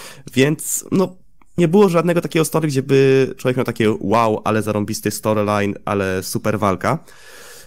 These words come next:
E, i też boję się, żeby nie zrobić z Bianki takiego nowego Johna Ceny, tylko że w dywizji kobiet. Jednak ona cały czas jest face'em i myślę, że heel turnu szybko nie przejdzie,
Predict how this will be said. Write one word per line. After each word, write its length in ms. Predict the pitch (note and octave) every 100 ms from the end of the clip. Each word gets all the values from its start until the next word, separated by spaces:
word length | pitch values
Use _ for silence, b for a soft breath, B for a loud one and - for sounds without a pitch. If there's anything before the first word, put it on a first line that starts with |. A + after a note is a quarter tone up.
| B -
E, 360 | F#2+ G2 G2+ -
i 80 | B2+
też 200 | D3 C3
boję 240 | D#3 D#3+
się, 140 | D3+
żeby 380 | C#3+ C#3+ C#3+ C#3
nie 140 | C#3 C3
zrobić 460 | C3+ C3 C3 -
z 520 | G#2+ G#2+ A2+ A2+ A2+ - -
Bianki 420 | A2 A2+ A2+ A#2+
takiego 300 | A2+ A2+ A2+
nowego 440 | A2+ A2 A#2 A2+ F#2+
Johna 180 | A2+ G#2+
Ceny, 460 | - A2 G#2+ G#2
tylko 280 | - G2+ G#2
że 100 | G#2
w 60 | G#2
dywizji 360 | G2+ G2+ G#2
kobiet. 340 | - G2+ E2+ F#2
Jednak 260 | F#2+ -
ona 120 | G2+
cały 260 | G2+ G#2 G2+
czas 220 | G#2 G2+
jest 220 | G2 -
face'em 500 | - A2 A2 G2+ G2 F#2+
i 120 | F#2
myślę, 260 | F#2 - G2
że 120 | F#2+
heel 200 | - F#2
turnu 300 | - G2+ F#2+
szybko 360 | - - - F#2
nie 160 | G2+
przejdzie, 540 | - G#2+ G#2 G2 G2